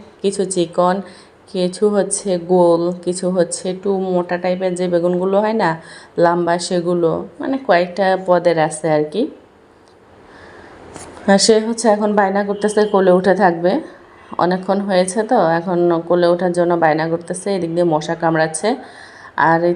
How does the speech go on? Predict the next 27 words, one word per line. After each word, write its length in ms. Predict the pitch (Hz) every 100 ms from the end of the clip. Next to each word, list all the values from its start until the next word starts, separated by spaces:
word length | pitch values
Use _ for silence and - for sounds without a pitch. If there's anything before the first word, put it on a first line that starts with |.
| 180
তো 60 | 196
আমি 160 | 180 180 180 175 175
চেষ্টা 220 | 190 190 196
করছি 180 | 190 196 180
আপনাদেরকে 360 | 190 185 185
বেগুন 380 | 180 175 170 175 180
দেখানোর 400 | 165 175 185 185
জন্য 160 | 175 170 170
যে 60 | 165 165
কি 120 | 185 180 151
অবস্থা 340 | 147 151 - 180 170
বেগুনের। 420 | 147 151 147 190 285 - - - -
এই 60 | 175
যে 60 | 202 196
এরকম, 260 | 202 202 196 202 202
উম, 140 | 190 190
ছিটো-, 280 | 220 208 180 180 175
মানে 200 | 175 170 180 185
ছোট 140 | 190 202
ছোট 140 | 214 214 202
আর 80 | 196
কি 120 | 208 208
ছিদ্র 240 | - 196 185
ছিদ্র 280 | 220 220 185 190
করে 180 | 180 170 180
ফেলে 260 | 180 170 285 - -
পোকা, 300 | 175 170 170